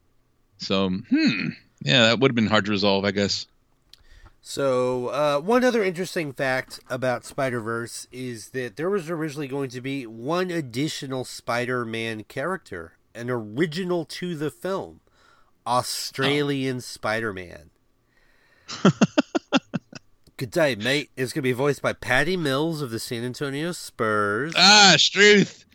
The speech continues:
Speaker 1: Struth, with great power comes great, uh, Fosters. <laughs>
Speaker 2: "Oh, that's not a knife. This is a thwip, thwip."
Speaker 1: When, when you hear, you're Outback with, uh, 'cause it's family.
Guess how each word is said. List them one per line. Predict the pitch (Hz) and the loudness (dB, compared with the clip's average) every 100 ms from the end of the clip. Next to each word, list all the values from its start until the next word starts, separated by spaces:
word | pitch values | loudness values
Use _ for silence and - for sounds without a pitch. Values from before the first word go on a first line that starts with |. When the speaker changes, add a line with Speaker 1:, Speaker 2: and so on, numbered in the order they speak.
| _ | _
Speaker 1:
Struth, | - - 185 180 | -10 2 4 6
with | 165 160 | 4 4
great | 160 202 - | 2 0 2
power | 165 170 165 120 95 _ | 6 6 6 4 -2 _
comes | - 147 131 | -4 -2 -2
great, | 143 147 151 135 | 2 4 4 6
uh, | 127 120 | 6 4
Fosters. | - 131 131 - 110 92 - - - | 2 -2 -2 -4 -4 -2 -4 -6 -10
<laughs> | 104 - - - _ _ _ _ - - - - - | -12 -12 -18 -20 _ _ _ _ -20 -18 -18 -20 -16
Speaker 2:
"Oh, | 98 87 87 - - - | -12 -10 -10 -14 -20 -8
that's | - 147 - | -6 -6 -4
not | 123 107 | -4 -4
a | |
knife. | 107 123 131 - | -2 0 0 -2
This | 160 - | -6 -6
is | 120 | -8
a | 101 | -10
thwip, | - 131 160 147 - - | -8 -2 -2 -2 -2 -2
thwip." | 175 185 175 - | 0 -2 -2 0
Speaker 1:
When, | 147 160 147 139 | 4 4 2 -4
when | 156 180 | 0 2
you | 185 147 | 4 6
hear, | 165 185 180 | 8 8 8
you're | 143 143 127 | 8 6 4
Outback | 147 - - 107 90 - - - _ _ _ - - | 2 2 2 0 0 -8 -16 -20 _ _ _ -18 -14
with, | 113 127 120 _ _ _ - | -6 -4 -6 _ _ _ -6
uh, | 113 113 110 107 | 2 4 4 2
'cause | - 131 113 - - _ _ _ - _ | 0 0 0 -8 -16 _ _ _ -20 _
it's | - 120 131 - | -6 -2 -2 0
family. | 165 139 120 101 90 80 - | 4 4 4 -2 -4 -8 -18